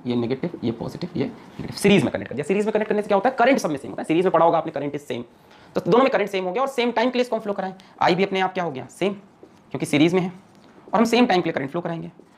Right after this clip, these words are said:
तो आई और टी सेम होने से क्यू भी सेम हो जाएगा, तो दोनों में Q सेम है। तो बोल रहा है amount of substance deposited या liberated is directly proportional to its equivalent weight।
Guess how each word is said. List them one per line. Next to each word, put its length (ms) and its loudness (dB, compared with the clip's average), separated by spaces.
तो 120 -2
आई 160 6
और 80 4
टी 180 -4
सेम 180 -4
होने 160 -6
से 100 -10
क्यू 160 -4
भी 100 0
सेम 140 0
हो 80 0
जाएगा, 260 -4
तो 60 4
दोनों 160 6
में 140 4
Q 120 -4
सेम 140 -12
है। 120 -20
तो 60 4
बोल 140 8
रहा 80 6
है 80 4
amount 240 2
of 120 0
substance 440 -4
deposited 460 0
या 60 2
liberated 280 -2
is 80 -4
directly 220 0
proportional 320 -2
to 60 0
its 100 -4
equivalent 320 -6
weight। 160 -8